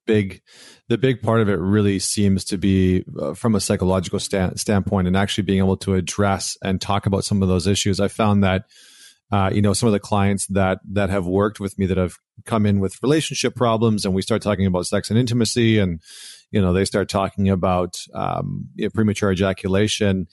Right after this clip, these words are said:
It's interesting that even just the act of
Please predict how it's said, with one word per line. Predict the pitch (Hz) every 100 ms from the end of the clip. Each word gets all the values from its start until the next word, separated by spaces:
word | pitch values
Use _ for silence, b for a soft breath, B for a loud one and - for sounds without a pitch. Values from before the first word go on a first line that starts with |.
| b b
It's | 110 104 -
interesting | 123 123 123 - 110 101
that | 98
even | 107 113 110
just | 101 90
the | - -
act | 95 101 - - -
of | 95 90